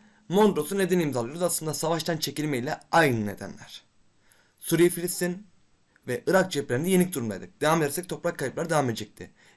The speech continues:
İkincisi, Bulgaristan savaştan çekildiği için Almanya ile aramızdaki kara bağlantısı kopmuştu.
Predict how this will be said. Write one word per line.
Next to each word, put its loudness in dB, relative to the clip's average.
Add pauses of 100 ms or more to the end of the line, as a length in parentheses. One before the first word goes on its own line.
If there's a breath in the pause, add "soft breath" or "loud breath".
(100)
İkincisi, -2
Bulgaristan 2
savaştan -2
çekildiği -2
için -4 (360 soft breath)
Almanya 4
ile 4
aramızdaki 0
kara 4
bağlantısı 2
kopmuştu. -4